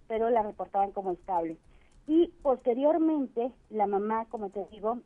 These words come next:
eh, lanzó una información precisamente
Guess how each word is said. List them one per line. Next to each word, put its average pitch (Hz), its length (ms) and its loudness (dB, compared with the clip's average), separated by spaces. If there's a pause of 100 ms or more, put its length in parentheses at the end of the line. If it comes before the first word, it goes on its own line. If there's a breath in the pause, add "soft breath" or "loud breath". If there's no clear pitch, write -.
(140)
eh, 196 260 -2
lanzó 196 640 0
una 214 480 -2
información 208 920 -4
precisamente 208 760 -6